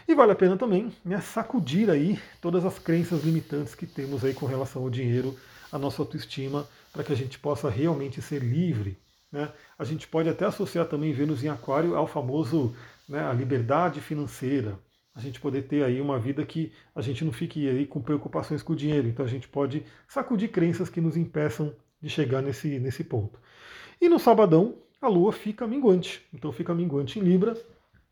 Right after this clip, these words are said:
A gente começa até aquele período de maior interiorização. Então na próxima semana teremos aí uma Lua minguante, né, pra gente poder trabalhar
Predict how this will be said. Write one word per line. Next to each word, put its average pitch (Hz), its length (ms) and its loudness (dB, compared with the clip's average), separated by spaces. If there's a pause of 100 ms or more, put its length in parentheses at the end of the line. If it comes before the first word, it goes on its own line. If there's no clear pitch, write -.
(180)
A 269 80 4
gente 220 220 4
começa 180 380 2
até 190 120 -2
aquele 170 240 -4
período 151 580 0 (880)
de 143 160 2
maior 131 240 6
interiorização. 147 680 0
Então 151 160 -2
na 139 100 0
próxima 147 380 0
semana 139 500 0 (480)
teremos 139 440 2
aí 135 100 2
uma 135 140 0
Lua 131 120 2
minguante, 156 560 -2 (200)
né, 139 120 -6
pra 135 160 -4
gente 120 200 -8
poder 131 220 -4
trabalhar 139 600 0